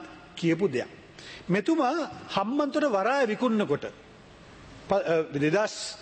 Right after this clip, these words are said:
දාහත දාහට කාලේ අපි මේ කතාව කිව්වා. මට හොඳට මතකයි මම දෙ-, හුඟක් තැන්වල කතා කරලා තියෙනවා මේ එතුමා දැන් මේ කතා කරන ක්‍රා කැනෑල් එක ගැන. මොකද්ද මේ ක්‍රා කැනෑල් එක කියලා කියන්නේ? තායිලන්තයේ එක පැත්තකින් තායිලන්ත බොක්කත් අනිත් පැත්තෙන්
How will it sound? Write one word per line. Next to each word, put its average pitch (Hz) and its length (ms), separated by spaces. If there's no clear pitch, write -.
දාහත 185 360
දාහට 180 380
කාලේ 185 500
අපි 226 200
මේ 220 140
කතාව 214 360
කිව්වා. 135 260
මට 214 140
හොඳට 254 280
මතකයි 262 420
මම 180 260
දෙ-, 170 200
හුඟක් 202 340
තැන්වල 269 220
කතා 220 280
කරලා 208 180
තියෙනවා 240 360
මේ 202 120
එතුමා 214 240
දැන් 208 160
මේ 214 140
කතා 185 340
කරන 220 160
ක්‍රා 214 280
කැනෑල් 156 360
එක 110 160
ගැන. 104 160
මොකද්ද 240 240
මේ 269 100
ක්‍රා 240 220
කැනෑල් 233 280
එක 214 80
කියලා 208 180
කියන්නේ? 202 320
තායිලන්තයේ 208 680
එක 214 160
පැත්තකින් 196 300
තායිලන්ත 180 480
බොක්කත් 170 420
අනිත් 170 200
පැත්තෙන් 170 380